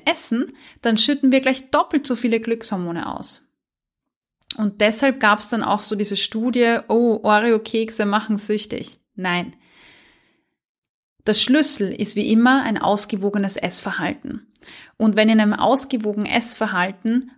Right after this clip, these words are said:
Oreo-Kekse vorkommen, ähm, oder andere Lebensmittel,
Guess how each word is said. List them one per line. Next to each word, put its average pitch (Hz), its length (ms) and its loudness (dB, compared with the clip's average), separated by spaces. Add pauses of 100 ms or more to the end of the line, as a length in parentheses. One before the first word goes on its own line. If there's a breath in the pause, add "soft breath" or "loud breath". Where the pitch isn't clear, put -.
Oreo-Kekse 226 720 2
vorkommen, 220 920 -2 (920)
ähm, 190 380 -4 (960)
oder 208 240 4
andere 233 380 2
Lebensmittel, 190 760 -4